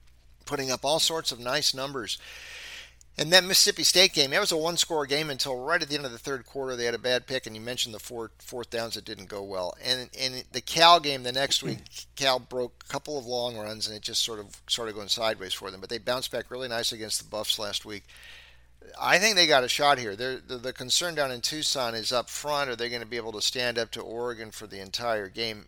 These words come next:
And that might be difficult. Oregon does have a lot of offense still, and,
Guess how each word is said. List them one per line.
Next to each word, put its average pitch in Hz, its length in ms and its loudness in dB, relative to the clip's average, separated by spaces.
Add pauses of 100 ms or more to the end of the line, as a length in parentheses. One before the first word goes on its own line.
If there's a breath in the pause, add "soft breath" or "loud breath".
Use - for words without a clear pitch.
(100)
And 110 160 -4
that 135 180 2
might 131 240 0
be 110 120 -12
difficult. 107 540 -6
Oregon 127 300 -8
does 123 240 -2
have 131 140 0
a 113 40 -8
lot 117 180 -2
of 107 100 -8
offense 107 420 -4
still, 101 400 -4
and, 95 360 -8